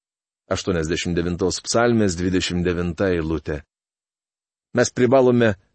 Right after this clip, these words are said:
teisingai atskirti tiesos žodį. Trisdešimtoje, trisdešimt trečioje eilutėse kalbama ne apie Kristų,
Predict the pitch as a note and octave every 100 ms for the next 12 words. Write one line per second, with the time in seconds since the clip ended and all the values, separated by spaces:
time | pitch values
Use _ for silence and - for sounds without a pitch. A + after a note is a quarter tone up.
0 | _ _ A#2+ G#2 - D3 D3 G2 F#2 F2+
1 | G#2 - - G#2+ F2 F2+ F2 F#2 - F#2+
2 | F#2+ G2+ D2+ D#2 - _ _ _ _ _
3 | _ _ - C3 B2 C#3 C#3 C3+ D3 D#3+
4 | C3 C#3 C3+ C3+ - C3 C3+ C3 C#3+ C#3
5 | C#3 C#3 C3+ D#3 D#3 - A#2+ - C#3 C3
6 | B2+ A#2+ A#2 A2+ A#2 - A2+ G#2 B2 D3
7 | - - D3